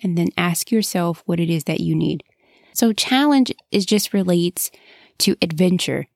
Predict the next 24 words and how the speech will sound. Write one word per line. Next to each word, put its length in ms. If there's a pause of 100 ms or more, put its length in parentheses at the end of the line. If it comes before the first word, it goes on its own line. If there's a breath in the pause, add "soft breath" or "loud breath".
(340)
discovery, 800 (180)
play, 640 (520)
learning. 560 (180)
And 100
I 40
really 460
want 200
to 40
harp 360
on 160
play 560
because 340
adults 680
seem 360
to 300 (200)
minimize 640
or 140
neglect 460
this 200 (260)
all 460 (140)
the 100
time. 500 (360 soft breath)
Please 480
engage 580